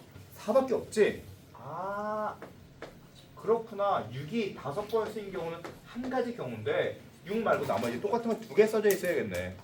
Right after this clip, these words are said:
그럼 똑같은 거 두 개 쓸 수 있는 경우는 일, 일, 이, 이, 삼, 삼, 사, 오, 오.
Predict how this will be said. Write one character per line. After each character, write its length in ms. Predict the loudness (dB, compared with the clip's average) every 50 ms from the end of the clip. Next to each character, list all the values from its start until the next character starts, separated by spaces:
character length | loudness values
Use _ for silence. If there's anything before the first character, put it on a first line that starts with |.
| -16 -16 -18 -14 -12
그럼 140 | -10 -8 -4
똑같은 280 | -2 -2 -2 0 -2
거 60 | -2 -2
두 120 | -2 0
개 80 | 0 2
쓸 180 | 2 0 -2 -4
수 80 | -4 -4
있는 120 | -2 0
경우는 360 | 0 0 0 0 -2 -4 -4 -2
일, 240 | -2 -2 0 0 0
일, 160 | 0 0 -2 -4
이, 80 | -8 -10
이, 220 | -10 -8 -6 -6
삼, 180 | -6 -4 -4 -2
삼, 160 | 0 0 0
사, 300 | 0 -2 0 2 2 2
오, 140 | 2 2 -2
오. 280 | -4 -4 -4 -4 -4